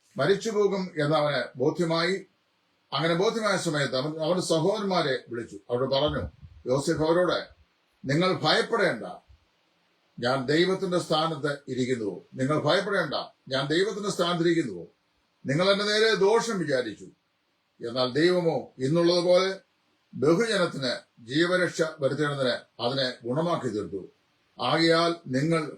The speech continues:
ഭയപ്പെടേണ്ട, ഞാൻ നിങ്ങളെയും നിങ്ങളുടെ കുട്ടികളെയും പോറ്റി രക്ഷിക്കും" എന്ന് പറഞ്ഞു. ഇതാണ് യോസേഫിന്റെ ഏറ്റവും ഒടുവിലത്തെ വാക്കുകൾ. അപ്പൊ യോസേഫിന്റെ,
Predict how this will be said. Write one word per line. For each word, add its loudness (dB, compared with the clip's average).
ഭയപ്പെടേണ്ട, 0
ഞാൻ -2
നിങ്ങളെയും 2
നിങ്ങളുടെ 2
കുട്ടികളെയും -2
പോറ്റി 0
രക്ഷിക്കും" -2
എന്ന് -2
പറഞ്ഞു. -8
ഇതാണ് 0
യോസേഫിന്റെ 0
ഏറ്റവും -2
ഒടുവിലത്തെ 0
വാക്കുകൾ. -6
അപ്പൊ -2
യോസേഫിന്റെ, 4